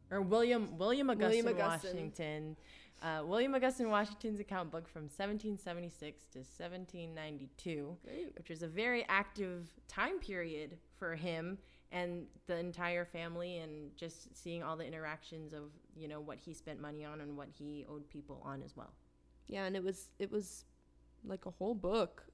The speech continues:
Speaker 2: Um,
Speaker 1: Yeah.
Speaker 2: so we photographed the whole thing, and that was a, it was an exciting find because, um, you know, Levy has said, and we haven't really seen it referenced anywhere.
Speaker 1: Right.
Speaker 2: So, um, this might be one of the, you know,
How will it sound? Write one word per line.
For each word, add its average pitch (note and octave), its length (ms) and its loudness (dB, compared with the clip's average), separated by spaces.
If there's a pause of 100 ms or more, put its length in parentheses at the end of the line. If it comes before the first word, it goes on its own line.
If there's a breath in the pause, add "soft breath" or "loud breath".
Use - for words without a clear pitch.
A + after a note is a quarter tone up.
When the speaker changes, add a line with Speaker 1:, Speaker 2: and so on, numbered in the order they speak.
(140)
Speaker 2:
Um, - 160 -2
Speaker 1:
Yeah. G3 180 6
Speaker 2:
so G3 220 -4
we F#3+ 120 -2
photographed G3 540 -2
the F#3+ 60 -8
whole F#3+ 180 -6
thing, F#3 400 -4
and F3 160 -6 (400 loud breath)
that G3 100 0
was G3+ 160 2
a, G3 140 2 (120)
it G3 100 -2
was G3 180 0
an G3 80 0
exciting F3+ 420 -2
find F#3 320 -4
because, F3+ 540 -6
um, F3+ 300 -8 (140)
you F#3 80 -4
know, F3 120 -2
Levy F#3 300 0
has F3 140 -2
said, F3 360 -4
and E3+ 200 -6
we F3+ 200 0
haven't F3+ 280 -2
really F3+ 220 2
seen F3+ 300 0
it F3 160 0
referenced G3 560 2
anywhere. D3+ 440 4
Speaker 1:
Right. E3 160 -4 (240 loud breath)
Speaker 2:
So, F3 480 4 (140)
um, F3+ 400 -4
this F#3 220 -8
might F3+ 200 -4
be F3 280 -6 (180)
one F#3 160 -6
of F#3 60 -8
the, F#3+ 180 -8 (140)
you G3 100 -6
know, F#3 80 -6